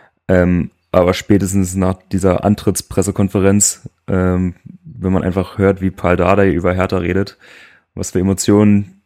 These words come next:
dieser Mann in einem auslösen kann, <laughs> einfach wenn er über den Verein spricht, da war mir halt klar, okay, es ist mir auch ehrlich gesagt grad scheißegal, ob es funktioniert oder nicht. Ich will einfach wieder diese Nestwärme haben und irgendwie diese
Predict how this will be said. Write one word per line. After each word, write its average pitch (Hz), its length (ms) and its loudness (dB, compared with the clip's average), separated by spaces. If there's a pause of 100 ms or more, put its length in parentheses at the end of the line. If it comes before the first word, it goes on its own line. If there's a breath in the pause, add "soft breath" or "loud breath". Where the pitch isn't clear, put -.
(180)
dieser 98 180 0
Mann 95 160 2
in 98 80 2
einem 95 160 2
auslösen 101 380 2
kann, 139 280 2
<laughs> 135 460 2
einfach 104 320 -2
wenn 101 120 0
er 95 120 2
über 95 140 0
den 101 100 0
Verein 98 260 0
spricht, - 380 -6 (640 loud breath)
da 95 120 -4
war 90 120 0
mir 90 100 0
halt 90 140 2
klar, 92 160 -2
okay, 95 180 0
es 92 120 0
ist 95 100 -6
mir 87 100 2
auch 87 220 -2
ehrlich 90 220 0
gesagt 87 240 -4
grad 87 100 -2
scheißegal, 87 400 0
ob 85 60 0
es - 60 -10
funktioniert 85 340 -2
oder 87 140 0
nicht. 90 160 0
Ich 85 120 -2
will 87 100 0
einfach 87 240 -4
wieder 90 160 0
diese 87 280 -2
Nestwärme 87 600 0
haben 87 280 -2
und 85 120 -4
irgendwie 87 220 -4
diese 85 360 -4